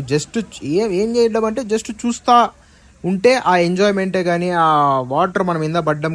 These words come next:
కానీ, లోపలికైతే అలో చేయలేదు. ఆ వాటర్ దగ్గరికి మామూలుగా ఎండాకాలంలో చేస్తారంట తక్కువ ఫ్లో ఉన్నప్పుడు. ఇప్పుడు చూస్తే చాలా చాలా ఎక్కువ ఫ్లో ఉంది, which is very danger if we go there.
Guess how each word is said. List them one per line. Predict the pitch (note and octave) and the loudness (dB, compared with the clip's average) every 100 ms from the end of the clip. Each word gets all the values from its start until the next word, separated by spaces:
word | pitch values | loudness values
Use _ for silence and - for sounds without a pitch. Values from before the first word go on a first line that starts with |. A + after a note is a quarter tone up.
| D3 | -2
కానీ, | C#3+ C#3 D3+ - C#3+ | -2 -4 -8 -8 -6
లోపలికైతే | E3+ F#3 F#3+ F3+ | -2 -2 -2 -2
అలో | E3+ F3 D#3+ | -2 0 -2
చేయలేదు. | D#3 D#3 D3+ G#3 | 0 0 0 0
ఆ | F#3+ C#3+ | 0 0
వాటర్ | D3+ D#3+ | 0 -2
దగ్గరికి | E3+ D3+ E3+ | -4 -2 -2
మామూలుగా | D3+ D3+ C#3+ | -2 -2 -2
ఎండాకాలంలో | D#3 E3 D3+ C#3+ C3 | -2 -2 -2 -2 -4
చేస్తారంట | B2+ B2 B2+ B2 E3+ | -6 -6 -6 -8 -8
తక్కువ | D3 F3 D#3 | -6 -4 -4
ఫ్లో | C#3+ C3 | -2 -2
ఉన్నప్పుడు. | A#2+ B2 G#3 D4 - - _ - | -2 -2 -4 -6 -18 -20 _ -6
ఇప్పుడు | C#3 D3+ | -4 -2
చూస్తే | F3 G#3 F#3+ - | 0 0 -2 2
చాలా | E3+ G3 G3+ G3 | 4 6 4 4
చాలా | F#3+ E3 | 2 2
ఎక్కువ | D3 G3 D#3+ | 2 2 2
ఫ్లో | D#3+ E3+ E3 | 2 2 2
ఉంది, | D3 G3 A3+ | 2 0 0
which | D3+ E3 | -6 -6
is | F3+ C#3 | -4 0
very | D#3 G3 C#3+ | 0 0 0
danger | D3+ D#3+ E3+ A#3 F3+ | 0 0 0 0 -2
if | - | -2
we | D3+ C3+ D3 | -4 0 0
go | C#3+ | 2
there. | C3 A#2 | 0 -2